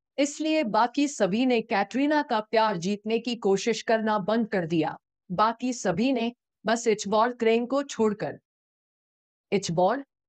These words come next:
ब्रोम बोन्स और कैटरीना से उनकी मुलाकात को लेकर चिंतित नहीं था। वो खुद उससे मिलने जाने लगा।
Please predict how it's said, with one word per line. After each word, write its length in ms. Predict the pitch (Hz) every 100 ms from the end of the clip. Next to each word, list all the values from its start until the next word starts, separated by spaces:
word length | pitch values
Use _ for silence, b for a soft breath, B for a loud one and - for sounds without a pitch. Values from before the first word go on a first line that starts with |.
| 180
ब्रोम 380 | 226 320 320 254
बोन्स 380 | 196 220 214
और 180 | - 208
कैटरीना 640 | 202 196 196 247 269 277 269
से 220 | 254 240
उनकी 400 | 240 247 254 247
मुलाकात 580 | 202 196 196 214 208 -
को 120 | 226
लेकर 400 | 196 196 202 214
चिंतित 500 | 214 233 220 214 214 185
नहीं 320 | 175 147 143
था। 280 | - 147 160 _ _ _ _ _ _ _ _ _ -
वो 200 | 214 302
खुद 240 | 302 277
उससे 400 | 262 226 - 269
मिलने 360 | 269 220 226 208
जाने 300 | 202 190 185
लगा। 340 | 170 160 127